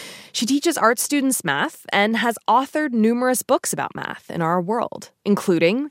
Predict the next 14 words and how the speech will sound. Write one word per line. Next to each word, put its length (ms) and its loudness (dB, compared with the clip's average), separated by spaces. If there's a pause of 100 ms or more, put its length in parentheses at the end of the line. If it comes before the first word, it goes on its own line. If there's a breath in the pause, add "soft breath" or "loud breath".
(140)
a 80 2
book 420 -4
called 500 0
How 340 -2
to 120 -4
Bake 280 -4 (100)
Pi, 300 -4 (360)
spelled 380 4 (400)
P 200 0
I, 180 2 (120)
like 220 0
the 80 -2
mathematical 520 0
constant. 460 -8